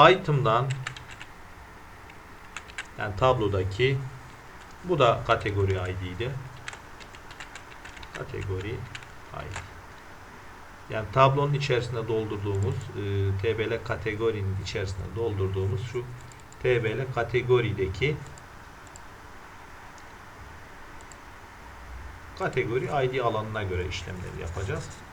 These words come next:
Evet, burası tamam. Şurası at T R iki olsun. Şurası da iki olsun. Tabii şurayı,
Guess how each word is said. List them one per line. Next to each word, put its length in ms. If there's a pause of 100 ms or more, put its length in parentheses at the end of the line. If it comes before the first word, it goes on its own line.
(760)
Evet, 200
burası 400
tamam. 380 (2000)
Şurası 520 (140)
at 260
T 160
R 80
iki 380
olsun. 420 (2000)
Şurası 440
da 160
iki 300
olsun. 640 (2750)
Tabii 160
şurayı, 800